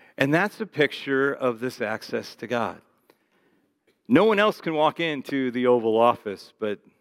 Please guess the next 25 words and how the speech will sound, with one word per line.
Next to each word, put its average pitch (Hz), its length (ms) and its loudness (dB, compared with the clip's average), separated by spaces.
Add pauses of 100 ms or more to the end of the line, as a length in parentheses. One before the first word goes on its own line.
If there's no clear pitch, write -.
(380)
the - 80 -12
child 135 420 0
can. 101 360 -12 (1600)
Listen, 131 340 2
when 117 100 0
it 117 80 0
comes 165 300 -2
to 147 120 0
God, 104 480 0 (400)
you 117 260 0
are 117 140 4
his 92 220 -10
son, 123 520 -6
you 98 200 -8
are 87 140 -6
his 85 240 -14
daughter, 117 580 0 (340)
and 90 160 -12
you 110 200 -6
can 92 240 -10
walk 104 320 0
into 107 320 -8
his 104 240 -6
presence 107 640 -4
anytime. 113 1120 -4